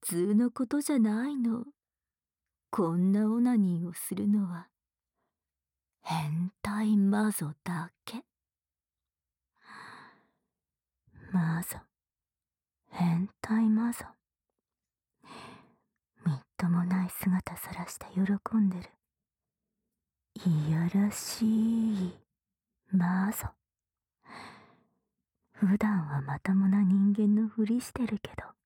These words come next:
その本性はこれ。メス扱いされて、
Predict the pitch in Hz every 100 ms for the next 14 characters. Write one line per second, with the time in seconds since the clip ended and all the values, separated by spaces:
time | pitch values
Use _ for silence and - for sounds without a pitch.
0 | _ _ _ _ _ _ _ _ - -
1 | - - _ _ _ _ _ - - 180
2 | 147 147 - 196 - - 220 220 208 -
3 | 170 156 - - - - _ _ _ _
4 | _ _ _ _ _ - - - - -
5 | - _ _ _ _ _ _ _ - -
6 | - - - _ _ _ _ _ _ _
7 | - 170 147 - - 190 185 214 - -
8 | - - - - - - -